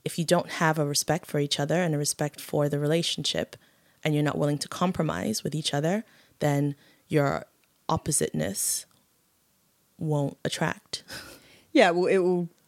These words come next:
Speaker 2: be a detriment to the relationship, I think. And the religion one's interesting because I feel like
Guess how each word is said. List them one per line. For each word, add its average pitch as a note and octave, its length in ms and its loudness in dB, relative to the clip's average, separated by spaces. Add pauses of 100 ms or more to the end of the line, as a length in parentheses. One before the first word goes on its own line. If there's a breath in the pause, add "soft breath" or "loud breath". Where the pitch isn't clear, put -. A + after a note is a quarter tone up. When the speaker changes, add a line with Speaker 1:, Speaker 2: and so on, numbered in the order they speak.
(320)
Speaker 2:
be F#3 200 6
a E3+ 40 2
detriment D3+ 640 0
to - 100 -8
the D#3+ 80 2
relationship, D3+ 580 0
I D#3+ 60 -2
think. D#3 240 -2
And E3 240 2
the F3+ 160 0
religion F3 420 2
one's D#3+ 300 0
interesting D#3+ 580 -2
because E3 460 -2 (920 loud breath)
I F#3+ 60 4
feel F3+ 300 4
like E3+ 340 2